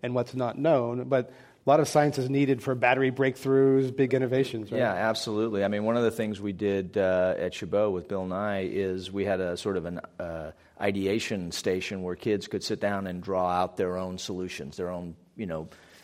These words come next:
Speaker 2: crazy ideas. And then we took those, and some of the, um, some of the best ones, we actually turned over to local artists. And then they re-, they actually built these little things that these kids imagined.
Speaker 1: Cool.
Speaker 2: So it, it was taking it from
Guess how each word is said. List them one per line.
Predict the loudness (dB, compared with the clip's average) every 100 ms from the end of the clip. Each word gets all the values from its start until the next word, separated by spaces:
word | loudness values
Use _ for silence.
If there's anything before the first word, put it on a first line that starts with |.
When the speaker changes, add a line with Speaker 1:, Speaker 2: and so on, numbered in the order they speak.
| _ _ _
Speaker 2:
crazy | 2 2 4 4
ideas. | 2 2 2 2 0 -4 -10 -14 -8
And | -4 -4 -4 -4 -4
then | -2 0 0
we | -2 0
took | 0 2
those, | 2 2 2 -2 -4 -10 -8
and | -6 -6
some | -6 -4
of | -4 -6
the, | -4 -4 -6 -6
um, | -6 -6 -8 -10 -12
some | -8
of | -6
the | -2
best | -2 -2
ones, | -8 -8 -8 -14 -20 _
we | -2
actually | -2 -2 -6
turned | -6 0
over | 0 0
to | -2
local | -2 -4 -2
artists. | 0 0 -6 -10 -14 -18 _ -10
And | -4 -2
then | 0
they | 0
re-, | 0 0
they | 4 4
actually | 4 0 -2
built | 4 4 4
these | 0 -2
little | 0 0 -2 -8 -4
things | 2 2 2 0
that | -2
these | -4 -6
kids | -2 -2 -2
imagined. | -4 -4 -4 -6 -10 -12 -10
Speaker 1:
Cool. | -8 -6 -10 -12
Speaker 2:
So | 4 8 8 8 6
it, | 6 6 4
it | 0 2
was | 2 0
taking | 4 2 4 0
it | -2
from | 0 2 4 2 -2